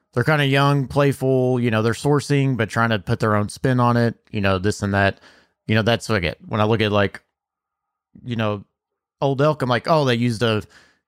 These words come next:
classic master distiller trained, you know, to really produce really good whiskey, and the packaging looks good," you know? It's like, how do you build that story that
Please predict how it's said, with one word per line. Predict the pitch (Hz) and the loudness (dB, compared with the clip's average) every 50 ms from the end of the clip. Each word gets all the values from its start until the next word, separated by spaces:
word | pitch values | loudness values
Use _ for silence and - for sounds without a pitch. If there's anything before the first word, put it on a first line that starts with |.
| _ _ - | _ _ -6
classic | - 165 175 170 - - 156 151 - - _ _ _ _ _ _ 240 | -2 0 0 0 0 0 -2 -2 -2 -6 _ _ _ _ _ _ -8
master | 160 135 135 143 135 - 135 123 | -4 -2 0 0 0 -2 -4 -4
distiller | 110 107 - - - 143 139 139 135 127 | -4 -6 -6 -2 0 0 2 2 2 0
trained, | 120 - - 135 139 139 139 135 135 131 117 95 95 85 - | -2 -2 -2 0 2 2 2 2 0 0 -2 -4 -8 -14 -8
you | - 117 107 | -4 -2 0
know, | 104 104 101 101 | 2 2 2 0
to | - - 101 | -2 -6 -4
really | 98 113 117 113 | -2 0 0 0
produce | 104 113 110 110 104 - - | 0 -2 -2 -2 -2 -2 0
really | 117 117 117 104 | 0 0 2 2
good | 113 107 95 | 0 0 0
whiskey, | 92 113 107 - - 110 107 104 101 | 0 -2 -2 -2 -2 -2 0 0 0
and | 98 95 95 | 0 0 -2
the | 95 | -4
packaging | - 110 110 101 101 92 87 85 85 | -4 -4 -4 -4 -4 -6 -6 -6 -8
looks | - - - - | -8 -12 -14 -14
good," | - - - - - - _ - | -14 -14 -14 -14 -16 -18 _ -12
you | - 98 | -8 -4
know? | 92 92 92 92 - - - - - - _ _ - | -2 -2 -2 -2 -4 -8 -14 -20 -20 -20 _ _ -6
It's | 127 - - | -4 0 0
like, | 151 135 - - - _ _ _ _ _ _ _ _ _ _ _ _ _ _ _ | 0 0 -2 -6 -14 _ _ _ _ _ _ _ _ _ _ _ _ _ _ _
how | - 117 139 165 | -4 -2 0 2
do | 175 | 2
you | 160 151 135 127 | 2 2 2 0
build | 104 101 110 135 131 135 131 131 127 107 95 - - _ _ _ _ _ _ _ _ _ _ _ _ _ _ _ - | -2 -2 -2 0 2 2 2 2 0 -2 -6 -12 -20 _ _ _ _ _ _ _ _ _ _ _ _ _ _ _ -10
that | - 113 113 107 104 - | -4 -2 0 0 -2 -4
story | - - - 123 117 120 120 117 113 107 | -8 -6 -4 -2 0 2 2 2 2 2
that | 101 98 90 85 | 2 0 -2 -2